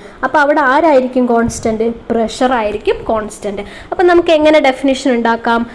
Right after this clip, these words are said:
മർദ്ദം സ്ഥിരമായിരിക്കുമ്പോൾ ഒരു നിശ്ചിത മാസ് വാതകത്തിന്റെ വ്യാപ്തം കെൽവിൻ സ്കെയിലിലെ താപനിലയ്ക്ക് നേരനുപാതത്തിലായിരിക്കും. അപ്പൊ കെൽവിൻ സ്കെയിലിലെ താപനിലയാണ് ഈ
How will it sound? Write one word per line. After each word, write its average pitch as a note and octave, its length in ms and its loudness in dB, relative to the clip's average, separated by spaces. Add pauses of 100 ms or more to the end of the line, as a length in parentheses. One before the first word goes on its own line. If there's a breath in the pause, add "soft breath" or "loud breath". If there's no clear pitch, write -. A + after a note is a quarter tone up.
(200 loud breath)
മർദ്ദം A3+ 560 0
സ്ഥിരമായിരിക്കുമ്പോൾ B3 1300 2 (340 loud breath)
ഒരു A#3+ 160 2
നിശ്ചിത B3 580 0
മാസ് F4+ 400 4
വാതകത്തിന്റെ B3 840 2
വ്യാപ്തം A3 680 0 (440)
കെൽവിൻ E4 640 4
സ്കെയിലിലെ B3+ 680 2
താപനിലയ്ക്ക് B3 1000 2 (360 loud breath)
നേരനുപാതത്തിലായിരിക്കും. B3 1900 2
അപ്പൊ B3+ 140 0 (140)
കെൽവിൻ D4 480 2
സ്കെയിലിലെ C4+ 600 2
താപനിലയാണ് B3+ 1000 2 (260)
ഈ C4 100 -2